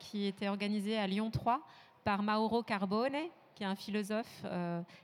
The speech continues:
qui a déjà été accueilli à European Lab. Le thème de cette journée d'études était écran, transparence et populisme. Et Gilles Gressani, qui, qui a-, mène actuellement un travail sur... Euh,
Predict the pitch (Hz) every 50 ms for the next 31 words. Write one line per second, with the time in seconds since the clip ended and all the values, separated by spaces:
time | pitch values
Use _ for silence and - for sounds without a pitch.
0 | - - - 175 175 196 202 220 226 226 - 233 208 202 196 220 202 196 208 226
1 | 220 202 190 185 185 185 185 180 196 185 185 185 202 240 302 311 226 190 - -
2 | - - - - - - - - 214 214 - - 247 254 254 247 254 240 - 240
3 | 214 202 233 226 226 226 208 220 220 208 - 254 262 220 220 196 - - - 214
4 | 208 202 208 208 208 - - - 240 220 - - - - 240 247 254 233 - -
5 | - 254 247 - - - 247 233 226 240 254 254 - - 240 202 - 226 214 -
6 | - 226 202 233 285 359 - - 220 180 170 180 - - - - - - - -
7 | - - - - 208 202 202 220 262 254 247 220 226 233 220 - 247 233 226 254
8 | 285 - - - 214 202 196 196 190 - - - 208 202 196 - 196 202 196 -
9 | - 214 226 233 240 226 208 214 - - 240 220 208 214 220 226 226 226 226 208
10 | 196 185 - - 226 196 208 220 226 226 220 - - - - 214 202 202 190 185
11 | 185 180